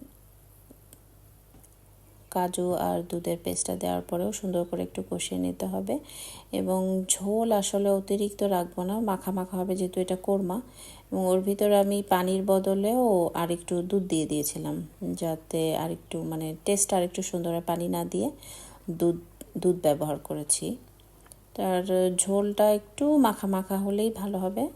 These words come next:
তো সেই অনুযায়ী আমি দুধ দিয়েছি। So, এই তো,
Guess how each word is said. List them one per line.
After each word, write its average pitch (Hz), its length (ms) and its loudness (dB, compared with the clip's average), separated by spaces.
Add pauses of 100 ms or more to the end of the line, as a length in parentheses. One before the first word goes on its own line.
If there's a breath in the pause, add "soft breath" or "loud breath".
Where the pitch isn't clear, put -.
(140)
তো 226 140 -10
সেই 262 300 4
অনুযায়ী 226 500 2
আমি 208 360 2 (540 loud breath)
দুধ 202 200 2
দিয়েছি। 196 540 2 (2500 loud breath)
So, 302 320 6
এই 269 320 4
তো, 381 140 4